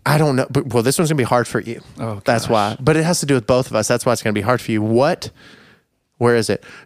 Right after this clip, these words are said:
Speaker 1: Name three things that you and I are one hundred percent completely in agreement on.
Speaker 2: Three things that we are one hundred percent.
Speaker 1: One hundred percent completely agreement on.
Speaker 2: Okay. I bet there are more than three.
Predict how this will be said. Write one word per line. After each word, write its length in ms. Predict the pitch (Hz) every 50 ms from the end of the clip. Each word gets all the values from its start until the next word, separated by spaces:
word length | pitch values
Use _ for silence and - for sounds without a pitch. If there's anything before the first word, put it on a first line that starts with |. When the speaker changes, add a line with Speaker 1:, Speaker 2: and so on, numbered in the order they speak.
| -
Speaker 1:
Name 200 | 135 135 135 127
three 400 | 101 - - - 143 156 180 190
things 400 | 175 - - 143 135 123 117 107
that 120 | 117 113 113
you 240 | 123 107 127 135 143
and 100 | 143 139
I 160 | 123 120 120
are 200 | 117 113 110 107
one 200 | 107 110 113 107
hundred 440 | 98 - - 156 151 151 151 143 - - - - - _ - -
percent 640 | - 139 127 - - - 127 117 120 - - - - - _ - -
completely 800 | - 131 117 107 - - 135 139 127 - 123 120 120 120 117 - - _ _
in 140 | 143 131 131
agreement 400 | 117 113 117 110 110 110 107 -
on. 220 | 110 104 110 110 - _ _ _ _ _ _ _ _ _ _ _ _ _ _ _ _ -
Speaker 2:
Three 180 | 143 151 165
things 300 | 165 - 160 147 147 131
that 100 | 127 107
we 120 | 123 127 127
are 160 | 123 120 113
one 240 | 110 117 123 127 131
hundred 60 | 139
percent. 140 | 147 156 160
Speaker 1:
One 0 | 135 165 170 156
hundred 140 | 151 147 -
percent 380 | - 143 - 151 143 135 135 131
completely 420 | - 143 127 139 135 127 127 135 135
agreement 440 | 131 127 131 127 120 113 113 120 -
on. 260 | 117 113 107 107 113 - _ _ _ _ _ _ _ _ _ _ _ _ _ _ _ _ _ _ _ _ _ _ _ _ _ _ _ - - -
Speaker 2:
Okay. 340 | 120 - - 123 120 156 - _ _ _ _ _ _ _ _ _ _ _ _ _ _ _ _ _
I 60 | - 151
bet 140 | 151 190
there 100 | 180 160
are 60 | 139 139
more 180 | 139 131 127
than 180 | 120 120 117 113
three. 340 | - 113 117 110 104 95